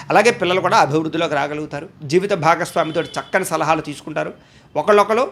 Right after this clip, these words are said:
సలహాలు, సూచనలు తీసుకుని ఒక అండర్‌స్టాండింగ్ తోటి ముందడుగు వేస్తారు. అలాగే సాంకేతిక విద్యల పట్ల విద్యార్థులకు అవగాహన బాగా పెరుగుతుంది. ట్రెండ్ ఏంటి, భవిష్యత్తు ఏంటి అర్థం చేసుకోగలుగుతారు. ఏదో గుడ్డిగా చదివేయకుండా భవిష్యత్తు ఎలా మారబోతోందో తెలుసుకుని చదివితే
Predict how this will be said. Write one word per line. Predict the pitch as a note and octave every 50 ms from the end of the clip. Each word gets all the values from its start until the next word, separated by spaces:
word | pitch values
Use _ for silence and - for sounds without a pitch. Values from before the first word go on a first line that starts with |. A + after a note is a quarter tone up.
| - -
సలహాలు, | - - C#3+ D#3+ D#3 F3 G3 G#3 G3+
సూచనలు | G3 - F3+ - F#3+ F#3 F#3 F3+
తీసుకుని | F#3 F3 - - A#3+ B3 G#4 - - _ _ _ _ _ _ -
ఒక | D#3+ - - - D#3
అండర్‌స్టాండింగ్ | D3+ F3+ B3+ A#3+ - C#4 B3 G#3+ G3 F#3 F#3+ F3+ F3
తోటి | F3 A3 A#3+ - - - - -
ముందడుగు | D#3 D3 D3 D3+ C#3+ C3+ A#2 A#2
వేస్తారు. | A#2 - _ - - _ _ _ _ - - - - - -
అలాగే | D#3 F#3 G#3+ A#3+ C4 C#4+ -
సాంకేతిక | - - - D#3 F3 A3+ C4+ D4 A#3 - C#4+ C4 B3+ B3 - A#3+ A3+
విద్యల | A#3 G#3+ G#3+ F3 E3+ G#3 G#3
పట్ల | F#3 G3 G3+ A3
విద్యార్థులకు | A3 F3 D#3 C#3 F#3 F3+ F3 D#3+ G3+ A#3+ A3 F#3
అవగాహన | C#3+ D3 C3 C#3 B2+ C#3 F3
బాగా | D#3 C3 A#2 A2+ A#2+
పెరుగుతుంది. | - - A2+ G#2 G#2 - G2 G2 - - _ _ _
ట్రెండ్ | - D#3+ D#3+ E3+ F#3+ G#3
ఏంటి, | G#3 F#3+ F3+ F3 F#3+
భవిష్యత్తు | E3+ D3 C#3+ D3+ E3+ - G3 F#3 - F3
ఏంటి | E3 E3+ E3
అర్థం | C#3 C3 C#3 C#3+ C#3+
చేసుకోగలుగుతారు. | - A#2 - - A#2+ A2+ A#2 A2+ - - A2+ A#2
ఏదో | C3 D#3 D#3+ D3
గుడ్డిగా | C#3+ D3 C#3 D#3 E3 F#3+
చదివేయకుండా | F3+ D#3+ D#3 D3 D3+ D3+ D3 - C3 D#3 G3+ - G#4 - - - _ _ _ _ _ - _ -
భవిష్యత్తు | - D3+ F3 G#3 G3+ A#3+ A#3+ A3+
ఎలా | F3+ D#3+ F3+ G#3
మారబోతోందో | G3+ G3 G3 G3 G3+ G3 F#3 F#3+ F#3 F#3 F#3 F#3 F3 F#3
తెలుసుకుని | F3+ - G3 F#3+ G#3 - A#3 B3+ G3+
చదివితే | F#3+ G#3 F3+ F#3 F3+ F3 G3